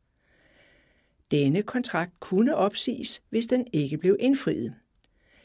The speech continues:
Kærligheden skulle være helt fri af enhver praktisk interesse. Ingeborg erklærede,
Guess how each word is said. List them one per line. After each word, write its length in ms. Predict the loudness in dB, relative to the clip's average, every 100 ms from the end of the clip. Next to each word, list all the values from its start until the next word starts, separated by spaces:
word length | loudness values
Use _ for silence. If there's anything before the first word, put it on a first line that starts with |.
| -14
Kærligheden 580 | -4 0 2 4 4 2
skulle 300 | 0 0 0
være 180 | -2 -2 -2
helt 340 | -2 -2 -8 -20 -16
fri 460 | -6 4 6 4 -4 -4
af 80 | -2
enhver 400 | 0 -2 -4 -6 -14
praktisk 680 | -10 -10 -10 -12 -12 -10 -6
interesse. 580 | -6 -6 -8 -8 -10 -10 _ _ _ _ _ _ _ _ _ _ -20 _
Ingeborg 480 | -4 -2 0 -2 -6
erklærede, 540 | -6 -4 -4 -6 -10